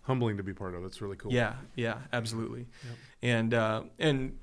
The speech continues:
Speaker 2: going back to, like, why we even started a podcast, all that stuff, and that's really what we're hopeful for.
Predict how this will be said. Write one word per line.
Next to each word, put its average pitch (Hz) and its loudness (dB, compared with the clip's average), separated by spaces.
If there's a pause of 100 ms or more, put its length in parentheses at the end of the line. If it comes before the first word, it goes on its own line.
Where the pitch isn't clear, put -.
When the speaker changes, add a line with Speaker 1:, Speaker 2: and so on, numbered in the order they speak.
(140)
Speaker 2:
going 135 4
back 127 4
to, 120 2
like, 113 2
why 110 6
we 107 0
even 110 -2
started 107 0
a 104 -4
podcast, 104 -6
all 107 -4
that 110 -4
stuff, 110 -8 (260)
and 123 -2 (640)
that's 135 4
really 123 4
what 117 0
we're 110 -2
hopeful 107 -10
for. 104 -6